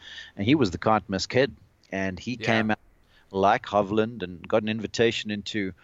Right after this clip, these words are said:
Speaker 1: what was then the FedEx Saint Jude Classic, uh, in Memphis, and, and I met him for the first time there, charming young guy. I actually called him some, and I was like, "Whoa, this boy's got game." Next thing, this P G A Tour is a tough place, man, and,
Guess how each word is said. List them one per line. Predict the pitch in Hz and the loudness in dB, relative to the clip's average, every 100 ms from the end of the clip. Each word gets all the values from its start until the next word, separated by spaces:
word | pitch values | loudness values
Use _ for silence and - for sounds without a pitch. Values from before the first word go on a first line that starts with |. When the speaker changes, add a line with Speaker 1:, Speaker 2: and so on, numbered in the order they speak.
| _ _ | _ _
Speaker 1:
what | 107 98 | -4 -2
was | 101 95 82 | -4 -4 0
then | 110 113 110 | 2 2 2
the | 104 98 92 | -2 -2 -2
FedEx | 113 104 101 | 0 2 2
Saint | - 107 98 | 0 -2 -2
Jude | 92 101 101 | -4 -6 -6
Classic, | - 135 151 - - - _ _ - - - 104 | -2 -2 -2 -6 -10 -20 _ _ -20 -20 -6 -2
uh, | |
in | 101 101 | -2 0
Memphis, | 117 139 - 90 - | 0 0 0 0 -2
and, | 90 87 73 | -8 -12 -10
and | 95 85 | -8 -4
I | 85 - | -2 -4
met | 87 92 113 | -8 0 0
him | 120 | 0
for | 104 | -2
the | 92 | -2
first | - 107 - | 4 4 4
time | 104 98 | 0 2
there, | 101 98 | 2 0
charming | - 101 120 98 | 2 2 0 -2
young | 82 82 | -4 -2
guy. | 87 82 85 85 - - - | 2 4 4 2 -4 -20 -8
I | 85 | -4
actually | 101 - | -4 -4
called | - - 110 107 | -6 2 4 4
him | 107 104 | 2 0
some, | - 107 107 | 0 2 2
and | 90 | 0
I | 80 | -8
was | 76 | -8
like, | 80 | -8
"Whoa, | 85 127 101 | 2 2 2
this | 95 | -2
boy's | - 90 80 | -2 -4 -2
got | 82 - | -6 2
game." | 110 95 69 _ _ - - | 2 2 -2 _ _ -20 -6
Next | 117 143 - | -2 -2 2
thing, | 104 113 135 _ | 2 2 -6 _
this | 98 | -14
P | - 131 123 | -6 -4 -4
G | 101 107 | 0 2
A | 98 | 2
Tour | - - 131 | 0 2 4
is | 90 - | 4 0
a | |
tough | - 156 - | -2 -2 -2
place, | 123 135 113 | -2 -2 -2
man, | 85 78 98 | -8 -6 -4
and, | 95 | -6